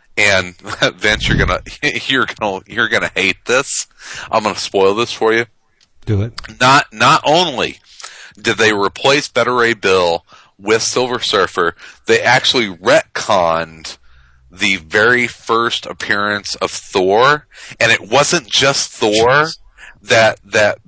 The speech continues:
Speaker 1: that fought off the, uh, the alien invaders, you know, Korg
Speaker 2: The
Speaker 1: and his
Speaker 2: Venusians,
Speaker 1: brothers.
Speaker 2: yeah. Yeah.
Speaker 1: Um, yes, Thor was joined by Beta Ray Bill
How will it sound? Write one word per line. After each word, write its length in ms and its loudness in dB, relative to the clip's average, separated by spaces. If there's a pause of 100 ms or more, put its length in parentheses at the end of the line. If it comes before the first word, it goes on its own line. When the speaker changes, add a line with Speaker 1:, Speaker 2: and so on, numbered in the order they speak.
(240)
Speaker 1:
that 340 0
fought 400 2
off 680 0
the, 260 0
uh, 300 2 (120)
the 200 -4
alien 400 -2
invaders, 720 -2
you 80 -6
know, 120 -8
Korg 680 0 (240)
Speaker 2:
The 100 -6
Speaker 1:
and 140 2
his 180 2
Speaker 2:
Venusians, 60 -2
Speaker 1:
brothers. 600 2 (320)
Speaker 2:
yeah. 280 -4
Yeah. 320 6
Speaker 1:
Um, 160 -4 (180)
yes, 340 0 (400)
Thor 460 4
was 240 0
joined 400 -4
by 140 2
Beta 240 0
Ray 180 2
Bill 440 0